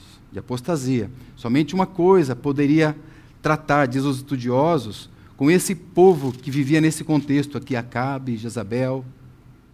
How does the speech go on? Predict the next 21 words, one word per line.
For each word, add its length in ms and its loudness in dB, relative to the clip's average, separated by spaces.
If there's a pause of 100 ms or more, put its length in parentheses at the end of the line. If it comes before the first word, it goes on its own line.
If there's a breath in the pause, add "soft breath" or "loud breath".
(1400 soft breath)
É, 520 -8
somente 380 0
uma 100 -6
coisa 420 -6 (240)
poderia 320 -2
dar 120 -4
resultado, 640 -6
e 20 -6
deu 160 0
resultado. 500 -4
Foram 520 -4
séculos 480 -6
depois, 420 -4
anos 180 0
depois, 440 -6
décadas 420 -4
depois, 580 -8 (520 soft breath)
o 60 -18
cativeiro 840 -2
da 120 -4
Assíria. 480 -8